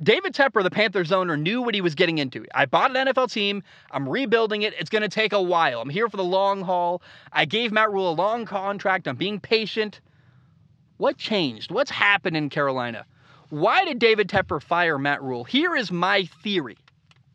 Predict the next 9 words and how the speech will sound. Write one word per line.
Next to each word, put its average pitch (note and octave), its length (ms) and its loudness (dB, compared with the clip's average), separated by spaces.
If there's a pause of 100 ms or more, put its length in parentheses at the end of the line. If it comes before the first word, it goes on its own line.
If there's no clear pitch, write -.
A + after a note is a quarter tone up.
(1400)
I G4 320 4
believe C#4+ 380 -2
Carolina G3+ 560 0
fired G3+ 480 2
Matt E3+ 240 0
Rhule D3 200 -2
because C#3 280 -4
they D#3+ 160 4
have D#3+ 300 2